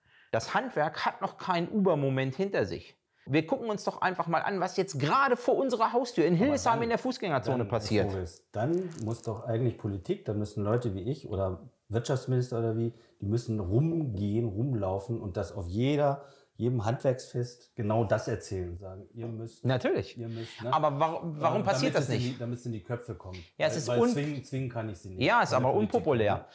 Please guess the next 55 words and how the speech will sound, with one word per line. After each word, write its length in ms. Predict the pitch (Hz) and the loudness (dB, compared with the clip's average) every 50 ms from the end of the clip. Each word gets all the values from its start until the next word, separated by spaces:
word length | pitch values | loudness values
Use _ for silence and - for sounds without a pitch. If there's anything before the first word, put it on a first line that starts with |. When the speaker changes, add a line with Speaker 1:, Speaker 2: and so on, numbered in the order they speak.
| - - | -16 -2
Speaker 1:
Das 0 | |
Speaker 2:
Aber 200 | - 143 151 190 | 0 0 2 2
Speaker 1:
ist 60 | 185 165 | 0 0
Speaker 2:
ich 40 | 185 | 0
Speaker 1:
ein 40 | 170 | 2
Thema 240 | - 190 196 196 185 | 2 2 4 4 2
für 100 | 185 185 | 2 2
die 100 | 175 156 | 2 2
Opposition, 640 | 160 160 175 165 156 160 160 - 160 117 95 82 - - | 2 2 2 0 0 -2 -2 0 -2 -2 -2 -4 -4 0
aber 140 | 123 123 123 | 2 2 4
das 140 | 120 123 123 | 2 2 0
ist 120 | 123 - | -6 -4
kein 180 | - 156 151 147 | -2 -2 -2 0
Thema 240 | - 147 143 139 127 | -2 -2 0 0 0
für 120 | - - 131 | 0 0 -2
eine 100 | 123 113 | -4 -4
Speaker 2:
Nein, 80 | 117 113 | -4 -4
Speaker 1:
regierende 320 | 117 131 143 127 113 120 | -2 0 2 2 2 0
Speaker 2:
das 80 | 113 104 | -2 -4
muss 200 | 120 123 120 - | -6 -6 -6 -8
ein 80 | 120 110 | -10 -8
Regierender 500 | 107 110 104 110 120 107 101 98 92 90 | -8 -10 -8 -8 -8 -8 -8 -8 -10 -12
machen. 400 | 92 92 92 87 92 92 87 - _ | -12 -12 -14 -14 -14 -14 -16 -16 _
Speaker 1:
Ja, 200 | - 151 175 165 | 0 2 2 2
natürlich 320 | 151 147 139 240 269 180 143 | 2 2 2 2 2 2 4
müsste 280 | 160 170 170 - 156 | 2 2 2 2 0
das 180 | 131 127 120 - | 0 0 0 0
ein 60 | 127 | -2
Regierender 420 | 117 120 127 180 208 160 117 101 | -2 -2 0 0 0 0 0 0
machen, 240 | 104 104 98 101 90 - | 0 -2 -2 -2 0 0
aber 180 | - 117 120 107 | 2 2 2 2
das 160 | 120 123 - | 0 -2 -2
ist 140 | 156 135 - | -4 0 2
ja, 360 | 139 127 127 120 - - 131 | 2 4 4 2 0 -2 0
der 200 | 131 127 139 131 | 2 2 2 4
wird 120 | 156 175 - | 2 2 2
ja 80 | 151 143 | 2 2
nicht 140 | 143 117 | 2 0
wiedergewählt, 540 | 139 202 196 143 117 120 110 107 120 110 - | 2 2 2 4 4 2 2 2 0 0 0
wenn 100 | 110 117 | -2 -2
er 80 | 117 117 | -2 -2
sowas 260 | 117 131 123 117 - | 0 0 -2 -2 -2
erzählt, 400 | 120 117 - - 180 165 123 - | -4 -6 -2 0 0 2 2 2
weil 80 | 107 110 | 2 2
Speaker 2:
Dann 100 | 113 127 | 2 2
Speaker 1:
das 100 | 131 - | 2 2
Speaker 2:
müssen, 0 | |
Speaker 1:
passt 160 | 170 165 113 | 0 0 2
ja 40 | 127 | 2
Speaker 2:
müssen 100 | 156 147 | 0 0
Speaker 1:
nicht. 80 | 143 131 | 0 0
Speaker 2:
wir 60 | 120 | 0
das 320 | 120 120 110 - - - - | -2 -2 -4 -6 -10 -8 -6
alle 160 | 120 113 104 | -4 -4 -4
machen. 320 | 98 95 90 92 101 104 | -6 -8 -10 -10 -10 -10